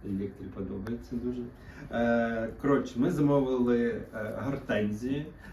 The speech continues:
Всі вони волотисті. Е, е, лайм, е, Light Green, е, Skyfall і, е, Vanilla Fraise. <laughs> От все.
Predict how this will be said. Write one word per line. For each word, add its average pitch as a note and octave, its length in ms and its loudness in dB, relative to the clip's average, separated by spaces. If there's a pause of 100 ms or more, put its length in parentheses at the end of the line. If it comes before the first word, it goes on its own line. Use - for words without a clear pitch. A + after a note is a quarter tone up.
Всі - 200 -2
вони B2 280 6
волотисті. A#2+ 1120 0 (560)
Е, A#2 80 4
е, A#2 500 4 (1600)
лайм, B2+ 320 0 (100)
е, B2+ 40 -4
Light A#2+ 520 2 (180)
Green, A#2 440 2 (520)
е, A2 40 -4 (300)
Skyfall B2+ 840 2 (180)
і, C#3 560 4 (260)
е, A2+ 220 -6 (1200)
Vanilla C#3+ 420 6 (120)
Fraise. F#2+ 340 -6 (1600)
<laughs> G#2 140 -6
От D#3+ 200 4
все. - 240 -4